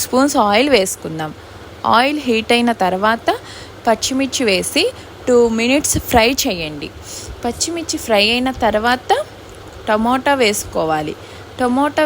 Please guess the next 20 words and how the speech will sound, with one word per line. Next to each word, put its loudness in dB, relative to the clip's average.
వేసి 0
టూ 2
మినిట్స్ -2
ఫ్రై 2
చేయండి. -4
ఇప్పుడు 4
తోటకూర 4
వేసుకుందాం. -4
తోటకూర 2
వేసుకొని -2
బాగా 0
మిక్స్ 0
చేసుకోండి. -6
ఇప్పుడు -2
తోటకూరని 2
ఒక -2
ఫైవ్ 2
మినిట్స్ -2
ఉడికించండి. 0
ఫైవ్ 2